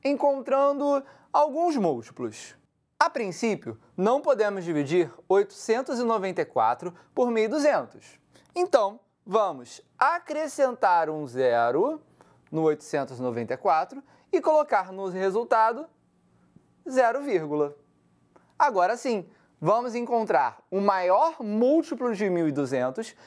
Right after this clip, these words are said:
que é menor que oito mil novecentos e quarenta. Hum, é o oito mil e quatrocentos, que é mil e duzentos vezes sete.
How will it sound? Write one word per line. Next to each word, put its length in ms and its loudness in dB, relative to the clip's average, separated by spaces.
que 180 0
é 100 2
menor 680 0
que 140 2
oito 300 0
mil 260 2
novecentos 600 0
e 80 -4
quarenta. 600 0
Hum, 800 2
é 160 6
o 160 -2
oito 340 0
mil 320 2
e 60 0
quatrocentos, 920 -2
que 140 2
é 80 2
mil 200 0
e 60 2
duzentos 520 -2
vezes 360 0
sete. 480 -2